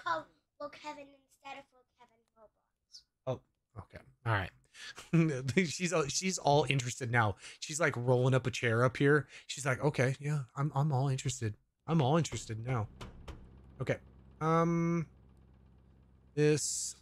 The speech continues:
Speaker 2: I think, needs to go, this also needs to go in here. This needs to go in here. So that way I can utilize this storage for the shit that I needed. I think I'm gonna go sell this body armor to the trader.
Speaker 1: Excuse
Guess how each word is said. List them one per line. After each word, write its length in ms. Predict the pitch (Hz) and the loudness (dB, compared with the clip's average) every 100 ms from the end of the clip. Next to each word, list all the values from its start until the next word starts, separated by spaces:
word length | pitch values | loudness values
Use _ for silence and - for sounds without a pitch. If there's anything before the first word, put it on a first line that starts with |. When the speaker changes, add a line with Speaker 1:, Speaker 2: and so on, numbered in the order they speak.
| _ - | _ -12
Speaker 2:
I 40 | |
think, 280 | - 147 - | -6 -6 -4
needs 240 | 139 127 - | -6 -6 -8
to 80 | 120 | -6
go, 400 | 123 120 117 113 110 110 _ _ _ _ - | -4 -2 -4 -8 -14 -20 _ _ _ _ -16
this 180 | 127 - | -12 -10
also 320 | 117 113 113 | -10 -12 -12
needs 240 | 110 104 - | -12 -14 -16
to 60 | |
go 100 | 117 | -14
in 140 | 107 104 | -16 -16
here. 420 | - 131 127 127 117 | -14 -10 -10 -10 -12
This 160 | 107 | -12
needs 220 | 113 104 | -10 -10
to 60 | 110 | -10
go 60 | 110 | -12
in 220 | 98 117 | -14 -10
here. 340 | 120 120 117 - _ _ _ - | -6 -4 -4 -8 _ _ _ -12
So 120 | 123 | -8
that 100 | 107 | -6
way 80 | 113 | -6
I 40 | |
can 140 | 113 113 | -8 -6
utilize 420 | 120 113 104 104 | -6 -6 -6 -6
this 200 | 120 160 | -2 -2
storage 420 | - 147 131 123 113 | -2 -4 -2 -2 -4
for 140 | 113 | -10
the 80 | - | -12
shit 400 | - - - 131 | -12 -12 -14 -16
that 100 | - | -14
I 100 | 110 110 | -12 -6
needed. 320 | 135 139 131 - | -2 0 0 -4
I 340 | _ _ _ | _ _ _
think 120 | 160 165 | 0 2
I'm 60 | |
gonna 100 | 143 | 2
go 100 | 123 | 0
sell 760 | - - - - 156 160 160 156 | -2 -2 -2 0 4 6 6 4
this 180 | 139 | 0
body 380 | - 139 143 143 | -2 0 0 0
armor 280 | 135 139 139 | 0 -2 -2
to 160 | - 127 | -4 -8
the 80 | 110 | -8
trader. 720 | - - 147 147 147 143 139 _ _ _ | -10 -2 2 4 4 4 0 _ _ _
Speaker 1:
Excuse 420 | - - - - | -18 -18 -18 -20